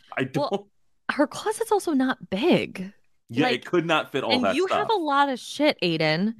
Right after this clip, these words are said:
Speaker 2: Did you see that at one point he was pulling out board games?
Speaker 1: I think, no, those were already in Carrie's closet. We've
Speaker 2: Carrie
Speaker 1: talked about
Speaker 2: owns
Speaker 1: th-,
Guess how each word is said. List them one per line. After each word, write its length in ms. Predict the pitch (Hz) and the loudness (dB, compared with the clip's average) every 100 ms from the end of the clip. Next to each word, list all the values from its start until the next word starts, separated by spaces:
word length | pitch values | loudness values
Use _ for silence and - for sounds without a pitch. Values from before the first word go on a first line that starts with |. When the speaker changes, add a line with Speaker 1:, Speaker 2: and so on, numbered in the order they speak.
| - - _ _ _ _ - | -16 -20 _ _ _ _ -6
Speaker 2:
Did 140 | 247 | -2
you 100 | 247 | 0
see 200 | 330 440 480 | 0 -2 -2
that 100 | 403 | 0
at 120 | 277 180 | 0 -2
one 180 | 220 | -4
point 260 | 233 294 247 | -2 -2 0
he 60 | 208 | -2
was 160 | 190 | -4
pulling 420 | - - 226 240 | -6 -4 -2 2
out 180 | 240 180 - | 0 0 -4
board 420 | 170 175 190 226 | -4 0 0 0
games? 680 | 277 269 294 320 - - - _ _ _ _ | 0 0 0 -4 -4 -4 -6 _ _ _ _
Speaker 1:
I 100 | 131 | -2
think, 380 | 135 202 202 123 | 0 -2 -2 0
no, 160 | 135 117 | 0 0
those 300 | 117 127 127 | 0 0 0
were 100 | 113 | 0
already 260 | 104 98 92 | 2 2 -2
in 60 | |
Carrie's 320 | - 90 82 - | -2 0 0 0
closet. 500 | 87 67 69 50 101 | 0 0 -4 -10 -4
We've 180 | 110 | -2
Speaker 2:
Carrie 280 | 226 220 214 | 2 2 2
Speaker 1:
talked 40 | - | 0
about 140 | 196 | -2
Speaker 2:
owns 240 | 208 208 | -4 -8
Speaker 1:
th-, 80 | - | -10